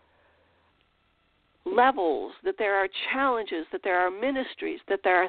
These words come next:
things you have to do in order to be what God wants you to be, fulfill your purpose. But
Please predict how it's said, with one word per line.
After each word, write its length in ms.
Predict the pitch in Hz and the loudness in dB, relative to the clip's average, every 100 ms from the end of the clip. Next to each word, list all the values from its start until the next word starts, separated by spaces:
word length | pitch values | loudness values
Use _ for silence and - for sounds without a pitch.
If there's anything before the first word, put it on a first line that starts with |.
| - | 0
things 340 | 254 277 277 - | 0 2 0 0
you 120 | 277 | 0
have 260 | 269 269 | 0 -2
to 100 | - 233 | -2 -2
do 480 | - 277 165 - - | 2 2 2 -2 -6
in 140 | - 202 | -4 -4
order 680 | - - 277 285 220 202 233 _ _ _ - - _ - - _ - | 0 4 6 6 4 2 -2 _ _ _ -20 -20 _ -20 -20 _ 0
to 500 | 247 226 214 214 254 - _ _ _ _ - | 4 4 2 0 -4 -8 _ _ _ _ 2
be 580 | 262 277 214 226 254 - _ _ _ _ _ _ _ _ _ _ _ _ _ _ _ | 6 6 4 0 -4 -10 _ _ _ _ _ _ _ _ _ _ _ _ _ _ _
what 160 | 208 208 | 0 4
God 260 | 196 190 | 4 4
wants 220 | 156 160 - | 2 -2 -2
you 60 | 196 | -2
to 80 | |
be, 240 | 202 269 - - | -2 -2 -6 0
fulfill 440 | 185 - - 160 | 0 0 -2 -2
your 200 | 185 208 | 0 -2
purpose. 400 | 214 269 269 - - - - _ _ _ _ _ _ _ _ _ _ _ _ _ _ _ _ _ _ _ _ _ _ _ _ _ _ _ _ _ _ _ _ _ _ _ _ - - | -2 -4 -6 -10 -20 -20 -20 _ _ _ _ _ _ _ _ _ _ _ _ _ _ _ _ _ _ _ _ _ _ _ _ _ _ _ _ _ _ _ _ _ _ _ _ -20 -6
But 160 | - | -4